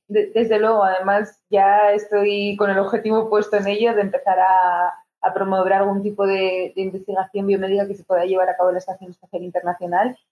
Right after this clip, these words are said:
Y ahí me encantaría participar, eh, desde dos vertientes incluso. Por un lado, eh, con la misión que se decida desde, desde la Tierra, desde que los investigadores hayan considerado.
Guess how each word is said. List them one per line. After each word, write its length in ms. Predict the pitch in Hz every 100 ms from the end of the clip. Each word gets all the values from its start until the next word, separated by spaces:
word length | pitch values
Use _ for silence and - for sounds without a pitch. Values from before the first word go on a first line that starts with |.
| _ _
Y 60 | 220
ahí 140 | 214
me 80 | 240
encantaría 480 | 220 220 214 220 240
participar, 760 | 247 247 240 247 240 269 - -
eh, 640 | 202 196 190 196 190 -
desde 480 | 190 214 202 196 -
dos 200 | 220 226 226
vertientes 580 | 220 226 214 202 185
incluso. 420 | 196 202 180 185 185
Por 140 | 196
un 120 | 214
lado, 400 | 190 165 165 - _ _ _ -
eh, 460 | 185 180 175 175 -
con 140 | 190
la 80 | 185
misión 340 | 196 220 220
que 80 | 233
se 100 | 226
decida 460 | 208 208 214 196 190
desde, 920 | 185 190 185 175 175 170 170 160 - _ _ 190
desde 420 | - 180 190 151
la 160 | 165
Tierra, 300 | 185 196 277 262
desde 440 | 208 190 170 170
que 100 | 196
los 200 | 180 -
investigadores 680 | 180 190 185 170 180 180 180
hayan 300 | 175 180 175
considerado. 640 | 180 180 170 180 208 294